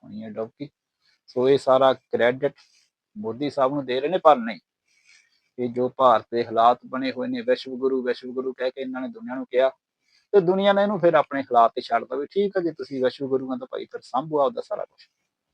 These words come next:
ਸੋ ਅਗਲੀ ਖਬਰ ਵੱਲ ਵੱਧਦੇ ਹਾਂ ਜੀ। ਸੋ ਇੱਕ ਗੱਲ ਮੀਡੀਆ ਦੇ ਵਿੱਚ ਤੁਸੀਂ ਵੀ ਸੁਣਦੇ ਹੋਵੋਗੇ, ਅਕਸਰ ਇਹ ਗੱਲ ਕੀਤੀ ਜਾਂਦੀ ਹੈ ਵੀ ਨੌਜਵਾਨ ਬਾਹਰ ਕਿਉਂ ਜਾਂਦੇ ਨੇ, ਬਾਹਰ ਜਾਣ ਦੀ ਲੋੜ ਨਹੀਂ,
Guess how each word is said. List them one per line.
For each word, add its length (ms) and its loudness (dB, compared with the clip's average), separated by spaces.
ਸੋ 460 8
ਅਗਲੀ 200 6
ਖਬਰ 200 2
ਵੱਲ 140 6
ਵੱਧਦੇ 280 4
ਹਾਂ 60 -2
ਜੀ। 160 -4
ਸੋ 200 6
ਇੱਕ 160 0
ਗੱਲ 440 4
ਮੀਡੀਆ 400 -4
ਦੇ 100 -4
ਵਿੱਚ 180 -6
ਤੁਸੀਂ 300 -16
ਵੀ 60 -12
ਸੁਣਦੇ 400 -10
ਹੋਵੋਗੇ, 320 -2
ਅਕਸਰ 320 -12
ਇਹ 60 -6
ਗੱਲ 240 -6
ਕੀਤੀ 300 -20
ਜਾਂਦੀ 280 -20
ਹੈ 80 -20
ਵੀ 120 -4
ਨੌਜਵਾਨ 640 -4
ਬਾਹਰ 200 2
ਕਿਉਂ 180 -12
ਜਾਂਦੇ 300 -18
ਨੇ, 120 -20
ਬਾਹਰ 240 4
ਜਾਣ 240 0
ਦੀ 140 -6
ਲੋੜ 280 0
ਨਹੀਂ, 200 -16